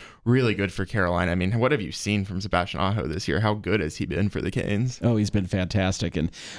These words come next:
Speaker 2: um, conveniently in the con-, in a contract year, and I mean, he's gonna get paid this offseason. There is no question about that. And, um, you know, kind of the parlor game on Press Row all season has been what, you know, what contract would you give to Aho?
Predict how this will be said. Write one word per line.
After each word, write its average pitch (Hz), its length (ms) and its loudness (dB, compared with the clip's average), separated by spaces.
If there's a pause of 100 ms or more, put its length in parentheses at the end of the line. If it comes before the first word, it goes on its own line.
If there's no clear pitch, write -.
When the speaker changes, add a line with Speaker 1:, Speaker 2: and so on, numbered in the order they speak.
(100)
Speaker 2:
um, 90 460 2 (200)
conveniently 117 680 2
in 107 80 4
the 104 60 2
con-, 110 260 0
in 113 160 4
a 107 60 2
contract 120 580 0
year, 127 240 4
and 104 120 4
I 92 80 2
mean, 110 140 4
he's 120 220 2
gonna 107 140 2
get 104 180 0
paid 98 340 0 (320)
this 110 160 2
offseason. 95 540 0
There 98 100 2
is 92 100 0
no 98 160 2
question 98 400 -2
about 85 340 0
that. 98 260 2
And, 95 120 0 (440)
um, 92 440 4
you 120 120 4
know, 113 120 2
kind 127 200 2
of 107 40 2
the 107 60 0
parlor 123 380 0
game 107 200 2
on 104 140 2
Press 107 340 0
Row 117 220 4
all 104 180 4
season 113 380 2
has 95 140 2
been 101 200 2
what, 101 260 2
you 110 140 4
know, 104 100 4
what 104 180 0
contract 113 480 0
would 101 120 -2
you 101 80 4
give 98 200 0
to 85 80 -2
Aho? 104 440 2